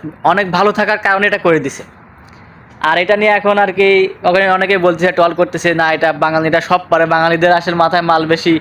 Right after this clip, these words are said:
ছেঁচড়ামো করে।" বিষয়টা এরকম না, বিষয়টা হচ্ছে তাদের সাথে সম্পর্ক খুব ভালো, আহ, নাহলে তো আর দেয় না। একজনের সাথে সম্পর্ক ভালো না হলে তো কেউ আপনাকে কিছু করে দিবে না, চাইলে আপনি কিছু, কিছু তার থেকে করে নিতে পারবেনও না। সম্পর্ক ভালো হওয়ার কারণ, কারণেই হয়তো দিবে, নাহলে তো আর দিবে না।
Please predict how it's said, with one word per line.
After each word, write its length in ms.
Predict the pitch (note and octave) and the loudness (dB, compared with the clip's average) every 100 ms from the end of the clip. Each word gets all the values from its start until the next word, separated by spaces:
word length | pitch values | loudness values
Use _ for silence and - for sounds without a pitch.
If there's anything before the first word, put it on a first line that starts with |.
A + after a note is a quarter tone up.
| - | -4
ছেঁচড়ামো 460 | - F#3+ F#3+ F#3+ F3+ | -6 -4 -2 -2 0
করে।" 260 | D#3+ D3+ D3 - - E3+ | 0 -2 -4 -10 -12 -4
বিষয়টা 300 | F3 A3+ A#3+ | 0 2 2
এরকম 320 | A#3 A#3+ A3+ | 2 2 0
না, 200 | E3+ A2 - - - D#3+ | -2 -4 -14 -20 -12 -4
বিষয়টা 340 | F3+ A3+ A3+ | -2 2 2
হচ্ছে 500 | A3+ A3+ A#3+ B3 - - - - - - - | 0 0 2 2 0 -10 -20 -20 -20 -20 -6
তাদের 180 | G3+ A3 | -2 0
সাথে 200 | A3+ A3 | 0 -2
সম্পর্ক 500 | A3 G#3+ G3 A3+ A3 | 0 0 0 2 0
খুব 220 | - G#3 | 0 -2
ভালো, 360 | F#3+ F#3 F#3 F3 - - - - - - - | 0 2 2 0 -6 -20 -20 -20 -20 -20 -4
আহ, 300 | D3+ D#3+ D#3 | 0 2 0
নাহলে 320 | E3 F3+ G#3 | 2 0 2
তো 80 | A3 | 0
আর 60 | G#3+ | 0
দেয় 180 | G#3 | 0
না। 120 | F3 D3+ | 0 0
একজনের 220 | E3+ G#3 | 0 2
সাথে 140 | A3+ | 2
সম্পর্ক 360 | A3+ G#3 G#3+ A3 | 0 0 0 2
ভালো 220 | G3 G#3 | 2 2
না 80 | G#3+ | 2
হলে 100 | G#3 | 2
তো 140 | G#3+ | 0
কেউ 140 | G#3+ G#3 | 2 0
আপনাকে 300 | G3 G3+ G3 | 2 -2 -2
কিছু 200 | G3+ - | -4 0
করে 180 | G#3+ G3 | 2 2
দিবে 200 | E3 C#3+ | 2 0
না, 120 | A#2+ - - - | -4 -8 -20 -6
চাইলে 220 | F#3+ G3 G#3 | -2 0 0
আপনি 200 | G3+ F#3+ | 0 -2
কিছু, 240 | F#3+ F#3+ | -2 -2
কিছু 240 | F#3+ F#3+ | -2 -2
তার 180 | G3 F#3+ | 0 0
থেকে 160 | G3 G3 | 0 0
করে 180 | G3 F#3 | 0 0
নিতে 180 | F3+ | 0
পারবেনও 400 | F#3 F#3 F3 E3+ | 0 0 0 0
না। 160 | C3+ G#2 - | -2 -6 -6
সম্পর্ক 380 | - F3+ G#3 G#3 | -4 -2 0 2
ভালো 260 | F3+ G3 | 2 2
হওয়ার 180 | G3+ G#3 | 0 0
কারণ, 360 | G3 F#3 G3 F#3+ | -2 0 -2 0
কারণেই 320 | F#3+ G3 G#3+ | -2 0 0
হয়তো 180 | G3+ F#3+ | 0 2
দিবে, 320 | E3+ C#3 G2+ - - - - | 2 0 -6 -14 -20 -20 -4
নাহলে 140 | E3+ F#3 | -2 0
তো 60 | |
আর 60 | G3 | 0
দিবে 220 | E3+ D3 | 0 -2
না। 120 | A#2 | -4